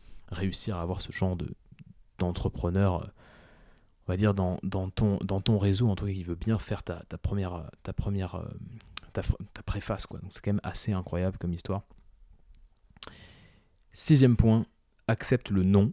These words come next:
avec élégance. Il y a des gens qui vont te dire non, forcément, hein, n'oublie pas, le oui vit au pays du non, donc tu vas,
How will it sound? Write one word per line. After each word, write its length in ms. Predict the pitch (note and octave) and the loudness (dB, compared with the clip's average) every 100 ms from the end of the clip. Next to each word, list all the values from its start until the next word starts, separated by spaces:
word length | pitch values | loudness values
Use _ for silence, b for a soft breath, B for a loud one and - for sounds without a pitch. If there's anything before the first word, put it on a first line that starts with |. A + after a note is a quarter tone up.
| - - | -2 -6
avec 320 | F2+ G2 - | -2 -2 -2
élégance. 480 | G#2+ G2+ F#2+ E2+ - | 0 2 0 -4 -10
Il 60 | - | -16
y 40 | |
a 20 | |
des 120 | E2+ F2+ | -12 -4
gens 180 | G2+ | -2
qui 140 | G2 F2 | -2 -4
vont 120 | E2+ | -8
te 120 | - | -8
dire 180 | F2+ E2+ | -10 0
non, 280 | F2+ D#3+ D3+ | 8 8 8
forcément, 560 | - - A2 D#3 D#3 | 2 -4 0 2 2
hein, 60 | C3 | 2
n'oublie 260 | G2+ F2 F2 | 2 0 -6
pas, 140 | C#3 | -4
le 100 | F2+ | -4
oui 240 | F2 A2 F#2+ | -2 -2 -2
vit 180 | F2+ | -4
au 60 | F2 | -4
pays 240 | - F#2 | -6 -6
du 120 | F#2+ C3 | 2 6
non, 280 | E3 A#2+ | 8 6
donc 260 | F2+ E2 - | 0 -6 -12
tu 120 | - | -4
vas, 260 | F#2+ G2 | 0 0